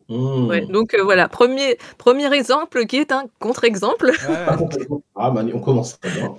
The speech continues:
Speaker 2: <laughs> Mais ouais, mais parce qu'en fait, il y en a tellement des exemples. Et du coup,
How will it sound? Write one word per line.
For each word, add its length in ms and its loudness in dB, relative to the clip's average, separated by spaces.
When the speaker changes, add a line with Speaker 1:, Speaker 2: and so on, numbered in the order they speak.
Speaker 2:
<laughs> 580 2
Mais 120 2
ouais, 260 4
mais 140 2
parce 160 -8
qu'en 120 -8
fait, 200 -8
il 20 -2
y 40 0
en 80 -4
a 100 -4
tellement 440 -4
des 220 0
exemples. 400 -6
Et 80 0
du 120 -2
coup, 200 2